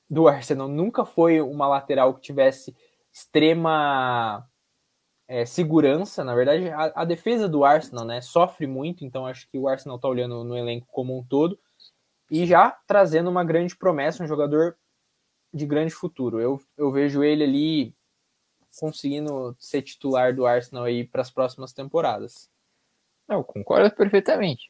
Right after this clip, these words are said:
Speaker 2: É um lateral que, português muito jovem,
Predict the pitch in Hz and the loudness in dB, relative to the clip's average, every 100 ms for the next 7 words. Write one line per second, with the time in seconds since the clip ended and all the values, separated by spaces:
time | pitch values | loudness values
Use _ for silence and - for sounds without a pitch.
0 | - - 95 190 92 92 95 104 110 117 | -4 0 2 2 0 0 0 0 2 4
1 | 104 107 - - 110 101 98 95 90 85 | 6 6 4 -10 -6 -4 -4 -4 -6 -4
2 | 107 101 - 104 101 90 104 147 151 107 | -2 -2 0 2 2 0 -8 -4 2 4
3 | 92 135 | 4 2